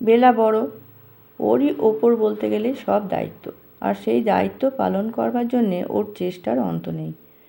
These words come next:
ভাই বোনদের প্রতি ওর অসীম ভালোবাসা ওকে যে কত কর্তব্যপরায়ণ করে তুলল, তা না দেখলে বিশ্বাস হবে না। সেই সময় বেলার ডাক এলো বোম্বেতে। তখনকার দিনের শ্রেষ্ঠ সঙ্গীত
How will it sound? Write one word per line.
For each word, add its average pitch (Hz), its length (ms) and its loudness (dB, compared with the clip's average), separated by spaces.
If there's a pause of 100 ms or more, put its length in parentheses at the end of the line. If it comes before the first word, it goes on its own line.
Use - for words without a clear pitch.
(420)
ভাই 220 220 6
বোনদের 277 300 6
প্রতি 277 300 0
ওর 262 180 4
অসীম 226 400 0
ভালোবাসা 190 640 -2 (160)
ওকে 208 280 -2
যে 214 280 -2 (100)
কত 175 380 -2
কর্তব্যপরায়ণ 233 880 0
করে 190 260 -4
তুলল, 190 420 -8 (540)
তা 214 200 2
না 220 160 2
দেখলে 196 380 -2
বিশ্বাস 180 480 -6
হবে 170 140 -10
না। - 280 -18 (560)
সেই 247 160 2
সময় 311 280 2
বেলার 220 420 2
ডাক 196 260 0
এলো 214 180 0
বোম্বেতে। 175 560 -4
তখনকার 240 480 -2
দিনের 247 260 2
শ্রেষ্ঠ 202 380 -4
সঙ্গীত 185 440 -6